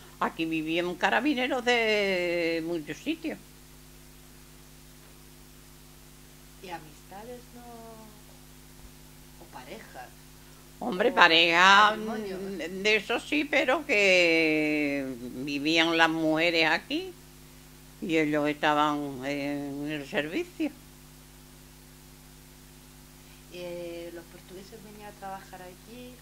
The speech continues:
Speaker 2: o los
Speaker 1: No, no, no, venían pocos, pero venía alguno.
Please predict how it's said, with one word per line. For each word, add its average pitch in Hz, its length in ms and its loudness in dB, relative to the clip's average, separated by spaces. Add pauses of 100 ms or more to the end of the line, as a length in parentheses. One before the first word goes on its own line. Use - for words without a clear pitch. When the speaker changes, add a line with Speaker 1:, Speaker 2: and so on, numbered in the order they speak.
(160)
Speaker 2:
o 165 140 -12
los 165 140 -14
Speaker 1:
No, 165 160 0
no, 151 220 -2
no, 143 280 -2
venían 151 380 -2
pocos, 160 320 -4 (760)
pero 139 200 0
venía 135 280 0
alguno. 151 380 -6